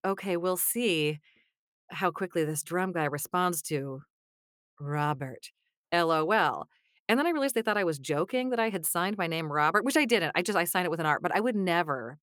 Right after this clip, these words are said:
based on my experiences, I would never, for a music Craigslist purchase, I would never sign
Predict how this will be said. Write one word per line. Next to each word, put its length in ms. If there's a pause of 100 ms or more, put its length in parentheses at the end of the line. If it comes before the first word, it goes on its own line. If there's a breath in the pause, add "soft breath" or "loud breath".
based 300
on 80
my 120
experiences, 800 (360 loud breath)
I 100
would 180
never, 800
for 120
a 60
music 600 (140)
Craigslist 440
purchase, 400
I 60
would 140
never 380
sign 560